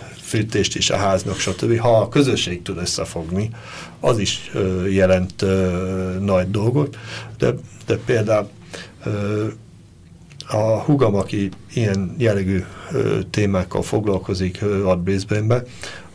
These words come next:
azt meg elhívták Amerikából is, pont olyan témába, hogy, hogy a városnak is van ökológia. Tehát a városban is van mondjuk, ö, ételmegszerzési,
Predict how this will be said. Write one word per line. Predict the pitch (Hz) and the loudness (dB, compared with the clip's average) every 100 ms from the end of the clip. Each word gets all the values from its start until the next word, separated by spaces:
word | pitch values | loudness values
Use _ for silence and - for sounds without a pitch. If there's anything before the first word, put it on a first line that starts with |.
| - | -6
azt | 117 - | -4 0
meg | 110 104 - - | 0 0 -4 2
elhívták | 127 107 98 - 90 | 4 4 0 -2 -2
Amerikából | 104 110 98 - 92 95 104 | 0 2 2 2 2 4 2
is, | 107 - | 2 2
pont | 123 113 - - - - - - | 2 2 -4 -12 -14 -16 -18 2
olyan | 127 123 98 92 | 6 6 4 0
témába, | 104 101 104 110 117 113 | 0 0 2 4 6 6
hogy, | 110 107 98 - - - | 4 0 -2 -10 -18 -16
hogy | - 107 113 | -2 0 2
a | 101 | 4
városnak | 156 139 110 - 95 - | 6 6 4 -2 -6 -4
is | 101 | -4
van | - 113 113 113 - - | 2 2 2 -2 -8 -2
ökológia. | 113 113 98 98 92 92 87 78 - - | 0 2 2 2 0 0 0 -2 -8 -10
Tehát | - 98 - - | -2 -2 -2 -12
a | - | 0
városban | 110 143 127 - 117 113 | 4 6 6 2 2 2
is | 113 | 4
van | 117 113 | 4 4
mondjuk, | 110 107 107 - - - | 4 0 -2 -6 -16 -18
ö, | - 120 110 107 107 - - - - - - - - - - - 139 131 | -4 0 0 0 -2 -6 -16 -20 -20 -20 -20 -20 -20 -20 -20 -2 4 4
ételmegszerzési, | - 104 104 107 - 107 104 98 98 92 - 104 117 | 2 -2 0 -2 0 2 2 2 0 0 2 2 2